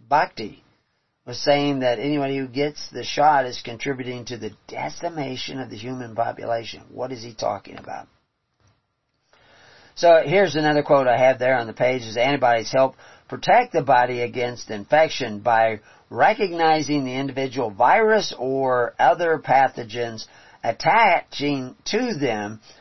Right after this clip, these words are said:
and making the pathogen for, uh, marking the pathogen for destruction. Once produced, antibodies remain in the body even after the body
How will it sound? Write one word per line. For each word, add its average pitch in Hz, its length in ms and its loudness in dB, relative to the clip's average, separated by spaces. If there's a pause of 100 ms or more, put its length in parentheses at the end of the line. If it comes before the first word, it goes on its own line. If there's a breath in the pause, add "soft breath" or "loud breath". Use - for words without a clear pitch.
(280 soft breath)
and 143 360 0
making 175 520 2
the 131 80 -2
pathogen 139 1040 -2 (420 soft breath)
for, 143 580 4 (640)
uh, 120 580 2 (120)
marking 127 640 0
the 123 220 0 (420)
pathogen 127 720 -2
for 143 300 -2
destruction. 120 800 -4 (800)
Once 208 580 2 (360)
produced, 147 840 0
antibodies 139 720 2
remain 147 640 -2
in 180 160 -2
the 160 60 0
body 127 500 4
even 202 400 -4 (100)
after 190 480 0
the 165 100 0
body 135 400 4